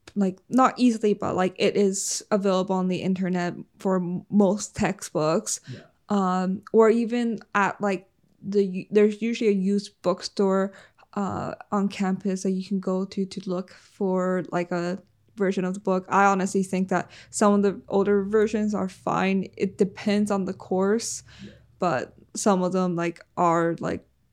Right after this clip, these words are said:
Speaker 1: closely related enough that you can still get all the information you need.
Speaker 2: Yeah, yeah.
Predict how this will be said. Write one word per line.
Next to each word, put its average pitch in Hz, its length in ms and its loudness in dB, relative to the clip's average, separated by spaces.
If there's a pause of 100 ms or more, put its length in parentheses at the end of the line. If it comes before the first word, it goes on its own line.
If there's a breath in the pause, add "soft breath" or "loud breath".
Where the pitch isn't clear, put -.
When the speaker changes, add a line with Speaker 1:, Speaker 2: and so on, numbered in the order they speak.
(280)
Speaker 1:
closely 170 840 -2
related 175 640 0
enough 160 600 -6
that 78 260 -8 (680)
you 185 180 -6
can - 260 -6
still - 400 -6
get - 440 -10
all - 160 -6
the 226 120 -8
information - 600 -12
you 220 80 -10
need. - 340 -10 (320)
Speaker 2:
Yeah, 120 280 0 (300)
yeah. - 220 -14